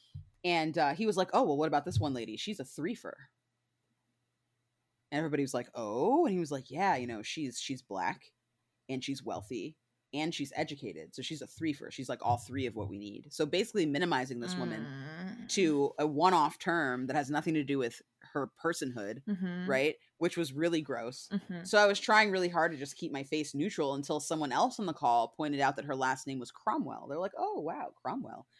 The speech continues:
Speaker 1: That's a nice English name." And in my head, I'm like,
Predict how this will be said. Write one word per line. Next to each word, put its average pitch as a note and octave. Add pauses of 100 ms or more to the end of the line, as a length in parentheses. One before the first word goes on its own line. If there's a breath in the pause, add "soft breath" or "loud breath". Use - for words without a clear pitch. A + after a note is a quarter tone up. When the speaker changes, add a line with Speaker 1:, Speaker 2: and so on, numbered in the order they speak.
(160 soft breath)
Speaker 1:
That's D3+
a C#3+
nice B2+
English C#3
name." B2+ (1500)
And G#3
in G#3
my G#3
head, A3
I'm E3
like, D3